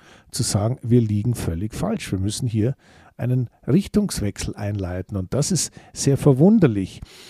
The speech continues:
Das zeigt aber auch ein bisschen, ähm, die, die modernen Probleme. Die, die Formel eins hat viele moderne Lösungen.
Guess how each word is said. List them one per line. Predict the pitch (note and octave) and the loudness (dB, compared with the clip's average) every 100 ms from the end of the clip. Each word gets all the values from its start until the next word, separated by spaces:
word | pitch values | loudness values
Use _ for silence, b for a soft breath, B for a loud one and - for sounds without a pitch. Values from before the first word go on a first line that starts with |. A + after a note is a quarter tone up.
| B B | B B
Das | - - | -4 -4
zeigt | - C3 G#3 - G#2 | -2 0 0 -2 -4
aber | F#2+ F#2+ | -4 -4
auch | G2 G2 F#3 - | 0 4 4 2
ein | C#3+ | -6
bisschen, | - E3 - - F3 F3+ - B B B B _ - | -2 -2 -2 -4 -2 -2 -6 B B B B _ -2
ähm, | B2+ B2+ B2+ C3+ - C#3+ - | 0 2 0 -4 -8 -14 -6
die, | C3+ C3 C3 _ - | -2 0 -2 _ -14
die | - B2 | -4 0
modernen | A#2+ A#2 A2+ - B2+ A2+ D3+ F3+ D#3+ | 2 2 0 -2 -6 -4 -2 0 0
Probleme. | - B2+ G#2 G#2 A2 C3+ E3 F#3 | -2 -6 -4 -4 -2 0 0 -2
Die, | C#3 B2+ | -4 -10
die | - A#2 | -4 -4
Formel | B2 C3 | -2 -2
eins | D#3+ G3+ | -2 -2
hat | C#3 | -4
viele | - - E3+ F#3 | -6 -4 -2 0
moderne | B2 A2+ - G2+ A#2+ B2 | 0 -2 -4 -6 -2 0
Lösungen. | G#2 G2+ A2 B2 A#2 A2 F2+ E2 | 2 6 8 8 6 0 -4 -10